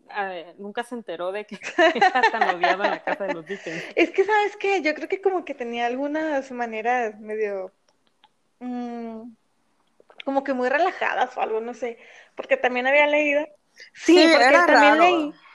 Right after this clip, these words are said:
Speaker 1: era
Speaker 2: que cuando
Speaker 1: rarito.
Speaker 2: estaba Andersen en París, fue a bus-, eh, vio a Víctor Hugo.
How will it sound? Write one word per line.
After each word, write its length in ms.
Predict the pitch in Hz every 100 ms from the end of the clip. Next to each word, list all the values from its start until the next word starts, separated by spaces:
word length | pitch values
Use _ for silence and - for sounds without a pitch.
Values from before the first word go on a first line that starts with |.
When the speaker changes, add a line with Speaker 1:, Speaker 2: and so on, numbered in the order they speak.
| _
Speaker 1:
era 120 | 208
Speaker 2:
que 100 | 202
cuando 240 | 202 262 254
Speaker 1:
rarito. 80 | 190
Speaker 2:
estaba 300 | 247 277 294
Andersen 480 | 294 302 311 294 -
en 160 | 285 277
París, 440 | 277 262 214 - _ _ _ -
fue 120 | 247
a 60 |
bus-, 320 | 233 247 247 - -
eh, 400 | 233 226 220 -
vio 180 | 220 233
a 60 |
Víctor 340 | 226 226 220 220
Hugo. 320 | 233 208 208